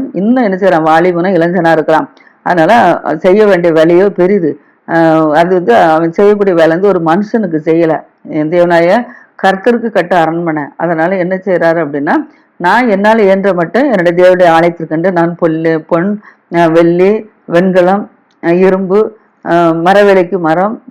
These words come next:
பதிக்கப்படத்து காந்தியுள்ள கற்கள், பலவர்ண கற்கள், விலையில பெற்ற சகல ரத்தினங்கள், வெண்பாலங்கள், கோமேதங்கள் முதலிய கற்கள் எல்லாம் நான் செஞ்சுட்டேன். நான் ஏராளமா சவதரித்து வச்சுட்டேன் ஆலயம் கட்டுறதுக்கு." அவன் வந்து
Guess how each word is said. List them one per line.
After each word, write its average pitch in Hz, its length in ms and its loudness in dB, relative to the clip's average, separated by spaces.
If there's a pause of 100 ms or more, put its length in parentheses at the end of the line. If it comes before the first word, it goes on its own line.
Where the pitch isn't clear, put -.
பதிக்கப்படத்து 185 520 -2
காந்தியுள்ள 185 520 -4
கற்கள், 190 560 -4 (220)
பலவர்ண 190 460 0
கற்கள், 196 480 -2
விலையில 202 300 0
பெற்ற 185 300 -4
சகல 185 340 -2
ரத்தினங்கள், 185 760 -2 (320)
வெண்பாலங்கள், 190 920 0
கோமேதங்கள் 185 600 0
முதலிய 170 260 -2
கற்கள் 170 300 -4
எல்லாம் 175 180 0
நான் 175 260 -4
செஞ்சுட்டேன். 165 340 -6
நான் 175 140 -2
ஏராளமா 190 680 0
சவதரித்து 175 520 -2
வச்சுட்டேன் 165 380 -2
ஆலயம் 156 240 -2
கட்டுறதுக்கு." 151 600 -4
அவன் 147 180 -6
வந்து 247 300 -2